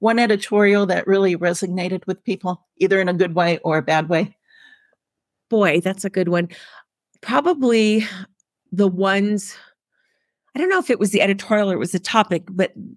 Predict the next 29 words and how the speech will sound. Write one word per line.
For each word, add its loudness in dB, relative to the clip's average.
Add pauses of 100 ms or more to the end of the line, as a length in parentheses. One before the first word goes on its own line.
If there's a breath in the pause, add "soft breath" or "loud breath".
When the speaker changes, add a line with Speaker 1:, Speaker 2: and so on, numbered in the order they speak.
(160)
Speaker 2:
the -4
obelisk 0
coming 0
down, 2
that's 0
the 0
other 0
name 0
for -6
the -4
Soldiers -2
Monument, -2
really 2 (300 loud breath)
has -2
resonated 0 (200)
throughout -2 (560)
the 0
time. 0 (360 loud breath)
So 0
I'm 4
home 0
on -2
pandemic 0
time. -4 (320)
I 0
had 0
had 0
a 2
letters -2